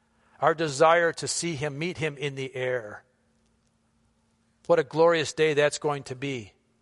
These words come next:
especially in the days that we're living in right now, especially when we see it be, being set up and prepared to happen,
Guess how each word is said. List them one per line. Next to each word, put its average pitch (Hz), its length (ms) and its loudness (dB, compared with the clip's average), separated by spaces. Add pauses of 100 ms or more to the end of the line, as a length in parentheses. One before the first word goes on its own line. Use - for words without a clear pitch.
(920)
especially 160 720 2
in 143 120 -4
the 131 80 -6
days 139 300 0
that 147 120 -4
we're 139 120 -2
living 135 320 -4
in 127 100 -8
right 123 240 -4
now, 117 380 -10 (320)
especially 175 580 2
when 147 220 -4
we 147 120 -4
see 170 300 -4
it 156 140 2 (680)
be, 143 180 -6
being 151 460 -8
set 156 300 0
up 160 160 4
and 139 120 -12
prepared 143 600 -2
to 120 80 -10
happen, 135 600 -4